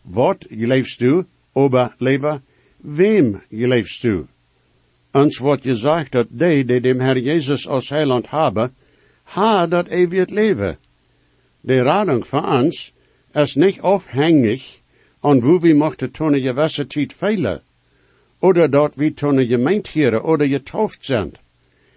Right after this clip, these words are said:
Leest u de Bijbel en wat die van dem Herr Jezus te zeggen heeft? Leest u wat God zegt? Leest u wat de Herr Jezus zegt en wat hij voor die gedaan heeft? Wanneer een mens aan dem Herr Jezus leeft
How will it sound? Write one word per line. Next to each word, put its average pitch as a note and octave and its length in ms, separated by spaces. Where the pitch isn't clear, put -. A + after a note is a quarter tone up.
Leest C3+ 400
u F3 100
de D#3 120
Bijbel E3+ 440
en B2+ 200
wat C3 260
die D3 260
van C#3+ 180
dem C3+ 180
Herr C3 180
Jezus D3 480
te D3 140
zeggen C3 520
heeft? F#3 460
Leest D3+ 420
u F3 100
wat D3 280
God F3 260
zegt? F#3+ 520
Leest D#3 400
u F3 80
wat D3 220
de D3 80
Herr C3+ 200
Jezus D3 480
zegt F3 440
en C3 140
wat C3 200
hij C#3+ 160
voor C#3 180
die D#3 220
gedaan D#3+ 600
heeft? - 300
Wanneer D3+ 320
een G#3+ 100
mens B2+ 320
aan C3+ 120
dem C3+ 160
Herr C3 160
Jezus D#3+ 500
leeft D#3 440